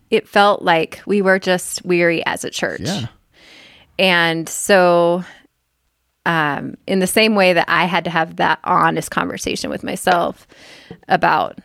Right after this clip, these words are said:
Speaker 1: leaving, we started having honest conversations about what would it look like for Trailhead to end. Uh, we actually had tried to merge, which was actually a very exciting
Speaker 2: Hmm.
Speaker 1: perspec-, um,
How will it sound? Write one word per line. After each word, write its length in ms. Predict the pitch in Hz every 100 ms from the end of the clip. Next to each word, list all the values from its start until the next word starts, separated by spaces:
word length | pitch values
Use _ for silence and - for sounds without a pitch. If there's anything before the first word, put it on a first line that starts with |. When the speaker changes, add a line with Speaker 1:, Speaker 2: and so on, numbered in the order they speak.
| _ -
Speaker 1:
leaving, 520 | 175 170 160 151 -
we 120 | 170
started 380 | - 175 160 160
having 300 | 170 160 160
honest 320 | 165 151 156
conversations 680 | - 156 147 165 160 - -
about 520 | 160 156 - - - - - - _
what 260 | 180 185 -
would 140 | 190
it 140 | 185 170
look 260 | 165 170
like 440 | 170 160 160 - - - - _ -
for 120 | 185
Trailhead 680 | - 170 160 156 156 165 180 - _
to 180 | - -
end. 360 | 175 147 - - - - - - 220
Uh, 180 | 208 185
we 140 | 220
actually 320 | 208 233 226
had 160 | 214 170
tried 240 | - 160
to 100 | 170
merge, 680 | 160 160 160 220 262 - - _
which 180 | 185 -
was 140 | 170
actually 280 | - - 135
a 40 | 160
very 160 | 151
exciting 640 | 151 - - 156 165 226 247 - _ -
Speaker 2:
Hmm. 200 | 165 104 - _
Speaker 1:
perspec-, 320 | 262 - 254 - _ -
um, 560 | 220 202 185 180 185